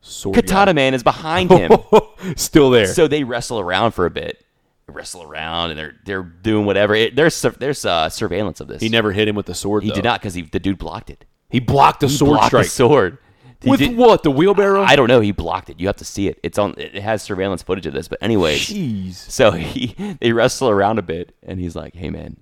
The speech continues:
Speaker 2: this is all on my security footage."
Speaker 1: He told the katana guy that?
Speaker 2: And
Speaker 1: Like,
Speaker 2: the
Speaker 1: "Hey,
Speaker 2: katana
Speaker 1: man."
Speaker 2: guy ran away.
Speaker 1: But he's already on it.
Speaker 2: He's on the security
Speaker 1: What an
Speaker 2: footage now,
Speaker 1: idiot.
Speaker 2: but, but he was scared, I guess. It's, that, that
Speaker 1: He's
Speaker 2: scared
Speaker 1: like, "Hey,
Speaker 2: him
Speaker 1: man,
Speaker 2: off.
Speaker 1: it's all my Ring
Speaker 2: So
Speaker 1: doorbell."
Speaker 2: jogger guy is a superhero.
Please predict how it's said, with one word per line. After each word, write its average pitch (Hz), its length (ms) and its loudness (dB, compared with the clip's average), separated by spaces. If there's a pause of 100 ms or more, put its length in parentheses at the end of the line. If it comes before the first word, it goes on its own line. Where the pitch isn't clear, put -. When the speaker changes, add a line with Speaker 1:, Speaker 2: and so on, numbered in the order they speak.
Speaker 2:
this 98 160 -14
is 87 100 -14
all 82 200 -2
on 82 80 -6
my 76 240 -10
security 73 420 -10
footage." - 400 -18 (800)
Speaker 1:
He 113 100 -2
told 120 280 4
the 110 80 0
katana 117 380 0
guy 123 180 2
that? 127 160 0
Speaker 2:
And 135 80 0
Speaker 1:
Like, - 100 -2
Speaker 2:
the 139 60 2
Speaker 1:
"Hey, - 80 -2
Speaker 2:
katana 120 160 2
Speaker 1:
man." 131 80 2
Speaker 2:
guy 101 220 6
ran 92 340 -2
away. 92 480 2 (420)
Speaker 1:
But 120 140 0
he's 123 120 4
already 117 260 4
on 170 240 2
it. - 80 -16 (200)
Speaker 2:
He's 131 220 0
on 127 240 2
the 117 80 -6
security 147 240 0
Speaker 1:
What 170 100 4
an - 60 4
Speaker 2:
footage 180 80 2
now, 156 160 6
Speaker 1:
idiot. 113 160 0
Speaker 2:
but, - 60 -10
but 104 100 -2
he 120 120 -6
was 110 140 -6
scared, 101 380 -6
I 87 60 -6
guess. 82 280 -10
It's, - 180 -16 (120)
that, 85 300 -10
that 90 120 -8
Speaker 1:
He's 107 80 -6
Speaker 2:
scared 98 140 2
Speaker 1:
like, 98 80 0
"Hey, 110 80 2
Speaker 2:
him 110 80 2
Speaker 1:
man, 107 100 2
Speaker 2:
off. 107 60 -4
Speaker 1:
it's 113 120 -4
all 113 180 2
my 107 100 -2
Ring 110 400 -2
Speaker 2:
So 113 80 2
Speaker 1:
doorbell." 101 380 4
Speaker 2:
jogger 110 440 2
guy 76 300 0
is 87 240 -6
a - 20 -6
superhero. - 760 -10